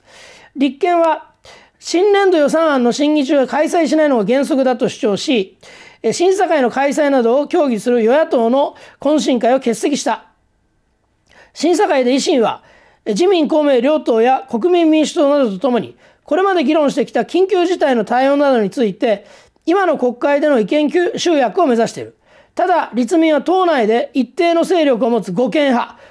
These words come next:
もうこれ、護憲派っていうふうに書くから分かりにくいんですよ。まあ、護憲派じゃなくてですね、これは左翼です。簡単に言ったならば。憲法九条、憲法九条、平和憲法、平和憲法とか、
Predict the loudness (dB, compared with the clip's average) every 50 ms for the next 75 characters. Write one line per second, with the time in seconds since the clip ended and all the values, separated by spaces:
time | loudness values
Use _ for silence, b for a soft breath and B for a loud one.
0 | B B B -8 -6 -4 -4 -4 -4 -2 -2 -2 0 0 0 0 2 2 2 2
1 | 0 -2 0 2 2 2 2 2 0 0 -2 -2 0 0 0 0 0 0 0 0
2 | 0 0 0 -2 -2 -4 -8 -14 -14 -12 -10 -8 -8 -10 -12 _ B B B B
3 | B B -4 -2 0 0 -2 0 0 0 2 2 2 2 0 0 0 0 0 -2
4 | -2 -2 -4 -4 -4 -6 -10 -12 -8 -4 -2 0 0 0 -2 0 0 0 0 0
5 | 0 -4 -6 -8 -12 -16 -10 -8 -8 -6 -6 -6 -8 -8 -10 -12 -12 -12 -12 -12
6 | -14 -14 -16 -20 -20 -20 B B B B B B -4 -2 0 0 0 0 0 2
7 | 2 2 2 0 0 0 0 0 0 -2 -2 -2 -2 0 0 0 0 2 2 2
8 | 0 0 0 0 -2 -2 0 0 0 0 0 2 2 0 0 0 -2 -2 -2 -4
9 | -6 -6 -6 -4 -4 -4 -4